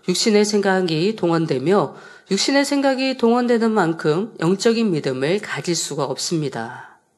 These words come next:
이처럼 영적인 믿음이 없으면 하나님께서 자기 생각에 맞지 않는 것을 명하실 때 순종할 수가 없으며 하나님의 역사를 체험할 수도 없지요.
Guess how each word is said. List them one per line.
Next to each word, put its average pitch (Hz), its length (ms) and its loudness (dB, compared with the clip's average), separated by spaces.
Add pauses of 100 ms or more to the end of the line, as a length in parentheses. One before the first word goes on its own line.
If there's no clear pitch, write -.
(840)
이처럼 220 380 4
영적인 190 420 4
믿음이 175 380 2
없으면 160 680 0
하나님께서 226 800 0
자기 202 340 -2
생각에 240 640 -2
맞지 143 500 -2
않는 208 320 0
것을 196 320 0
명하실 147 560 -4
때 127 260 -6 (480)
순종할 269 480 2
수가 240 320 0
없으며 160 640 -2 (300)
하나님의 240 440 2
역사를 156 600 0
체험할 247 440 -2
수도 139 480 -2
없지요. 135 680 -4